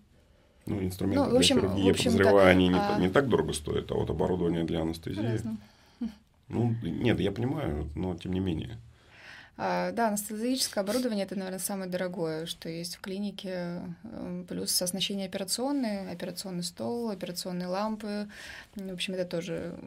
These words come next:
Speaker 2: м, такая большая расходная часть.
Speaker 1: Ну и сколь-, сколько может стоить открытие клиники? Вот, например,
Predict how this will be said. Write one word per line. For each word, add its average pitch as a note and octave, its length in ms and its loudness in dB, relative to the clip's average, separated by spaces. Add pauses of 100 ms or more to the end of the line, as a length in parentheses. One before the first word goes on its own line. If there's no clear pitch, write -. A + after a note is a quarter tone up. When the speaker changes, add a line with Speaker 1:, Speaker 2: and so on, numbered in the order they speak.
(260)
Speaker 2:
м, F3 480 -12 (160)
такая F#3 360 -10
большая G3 520 -6
расходная F#3+ 380 -10
часть. - 360 -12 (1200)
Speaker 1:
Ну F#2 140 4
и F2 40 4
сколь-, D#2 260 4
сколько A#2+ 260 2
может D2+ 260 0
стоить - 400 0
открытие C#2+ 400 -6
клиники? C#2 340 -2
Вот, D2 200 0
например, D2+ 420 0